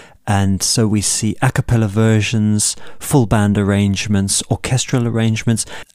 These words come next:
and then these sumptuous soundscapes,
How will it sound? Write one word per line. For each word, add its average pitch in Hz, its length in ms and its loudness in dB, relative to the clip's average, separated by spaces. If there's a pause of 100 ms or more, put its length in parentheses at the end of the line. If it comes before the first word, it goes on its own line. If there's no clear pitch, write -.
(100)
and 104 160 2
then 120 280 2
these 107 360 0
sumptuous 135 720 2
soundscapes, - 1160 -2